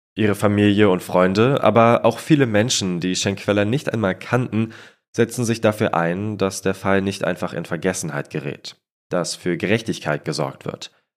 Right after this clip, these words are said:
Shankwella wird damit also zu einer Art Symbol. Es geht längst nicht mehr nur um Gerechtigkeit für sie selbst, sondern um Gerechtigkeit und Gleichberechtigung für alle schwarzen Menschen.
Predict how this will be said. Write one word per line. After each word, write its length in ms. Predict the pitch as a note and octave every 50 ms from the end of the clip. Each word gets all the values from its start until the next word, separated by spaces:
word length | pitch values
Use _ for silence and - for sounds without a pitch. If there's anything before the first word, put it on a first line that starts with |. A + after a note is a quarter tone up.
| _ _ _
Shankwella 520 | - - B2 A#2+ - - G2+ G2 A2 A#2+ A2
wird 160 | A#2 A2+ A2+
damit 260 | G#2 G2+ G#2 G2+ -
also 200 | F#2 G2+ F#2+ F#2+
zu 160 | - - -
einer 200 | - F#2+ F#2+ F#2
Art 140 | D#2 F#2 E2+
Symbol. 540 | - F#2+ F#2 E2+ D#3 F#2+ F2+ D2+ - - - _ _ _ _ _ _ _ _
Es 120 | - E2 -
geht 160 | - F2 E2+
längst 320 | F#2+ G2 G#2 G2 - -
nicht 180 | F2+ E2 - -
mehr 300 | E2+ D#2+ D#2+ D#2 D2+ D#2
nur 440 | D#2 D2+ D#2 D2+ D2+ D2+ D2 - -
um 300 | C#2+ D#2 C#2+ C#2 C#2+ D2
Gerechtigkeit 720 | - E2 - F#2+ F#2+ - - F2 D#2 - - D2+ D2 D2+
für 140 | - - E2+
sie 120 | D2 D#2
selbst, 460 | C#2+ - F#2 F2 D#2 - - - - - _ - _ _ _ _
sondern 540 | - - G2+ G2 G2 F#2+ G#2 A2 B2+ C#3+ G2+
um 300 | - - A#2 A2+ A2+ A2+
Gerechtigkeit 840 | G#2+ G#2+ G2+ G#2+ G#2 - - F2 - - - F2+ F2 F#2 G2+ - -
und 180 | - A2 G#2
Gleichberechtigung 1000 | - G2+ G#2+ A#2 B2 - - F2 D2+ D#2+ D#2 - - D#2+ D2+ E2 E2 E2 E2 E2+
für 300 | - - - G#2+ - -
alle 200 | G2 A2 G2+ E2
schwarzen 480 | D2 - - - D2 D2 - - - D#2
Menschen. 460 | D2 D2 C#2 C2+ - - - - -